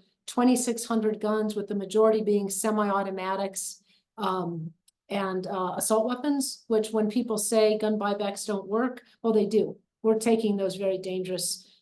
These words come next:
um, weapons out of circulation. In addition to that, our anonymous survey t-, tells us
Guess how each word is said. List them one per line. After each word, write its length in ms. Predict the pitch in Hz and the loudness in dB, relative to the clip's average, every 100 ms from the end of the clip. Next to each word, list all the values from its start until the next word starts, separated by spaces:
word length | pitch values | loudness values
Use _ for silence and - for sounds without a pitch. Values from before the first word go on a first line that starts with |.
| - | -6
um, 180 | 202 190 | -4 -2
weapons 400 | 196 196 175 - | -4 -4 -6 -6
out 160 | 190 180 | -8 -4
of 40 | |
circulation. 920 | - 202 - 175 180 190 - 208 208 - - - | -4 -4 -8 -8 -6 -6 -2 0 0 -4 -16 0
In 160 | 220 | 4
addition 340 | 214 240 233 220 | 6 4 0 0
to 80 | 208 | 0
that, 240 | 202 208 | 0 0
our 100 | 196 | 0
anonymous 480 | 196 202 202 208 185 | 0 2 2 0 -2
survey 320 | - 226 214 | -2 -2 -2
t-, 80 | 202 - - | -4 -8 -16
tells 360 | - 226 208 190 | -2 0 0 0
us 360 | 170 180 - | -4 -6 -12